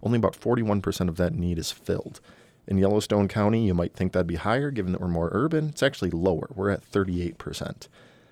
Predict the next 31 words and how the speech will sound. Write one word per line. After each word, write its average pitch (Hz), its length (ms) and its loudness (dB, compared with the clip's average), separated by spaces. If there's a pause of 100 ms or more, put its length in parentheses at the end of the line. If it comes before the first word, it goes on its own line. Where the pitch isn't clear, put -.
(120)
Um, 80 400 -4 (120)
some 101 240 2
areas 92 300 2
like - 140 -2
Lewis 92 220 2
and - 100 -8
Clark - 280 2
County 117 280 0
are 101 100 2
a 85 40 2
little 85 200 2
higher 107 400 0
at - 120 -4
fifty-seven 104 840 -2
in 82 140 -8
Helena 98 400 -2
there. 92 380 0 (640)
But 92 200 4
rural 143 260 10
areas 110 300 6
are 95 140 4
also 95 260 2
particularly 82 720 -2
low. - 420 -4
I 85 100 -6
mean, 82 400 -4 (480)
you - 100 -6
can 87 140 -2
go 85 280 0
out 85 200 -2
to 82 560 -2